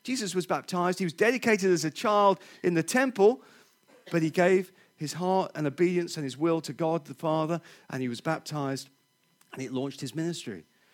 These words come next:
Now, for us, it's an interesting parallel, because if you go to Matthew twenty-eight nineteen, the Great Commission, which is what we call it, um, "Go and make disciples of all nations, bapti-, baptizing them in the name of" who?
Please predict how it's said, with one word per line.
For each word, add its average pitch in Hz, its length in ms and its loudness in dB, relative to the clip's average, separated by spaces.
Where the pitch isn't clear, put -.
Now, 196 160 4
for 196 280 2
us, 262 520 0
it's - 140 -8
an 190 120 -8
interesting 233 400 -4
parallel, 202 640 2
because 196 240 0
if 196 40 -4
you 247 80 0
go 254 140 8
to 233 60 10
Matthew 220 400 2
twenty-eight 202 640 2
nineteen, 196 800 0
the 165 100 0
Great 190 420 0
Commission, 180 640 -6
which - 160 -8
is 131 120 -6
what 147 120 0
we 165 80 -2
call 208 260 6
it, 196 180 2
um, 175 280 4
"Go 226 240 10
and 240 100 0
make 226 200 4
disciples 208 640 0
of 143 200 -6
all 240 260 4
nations, 202 480 0
bapti-, 196 680 2
baptizing 196 600 0
them 190 160 0
in 190 60 0
the 185 120 0
name 196 300 2
of" 202 140 -2
who? 196 580 -2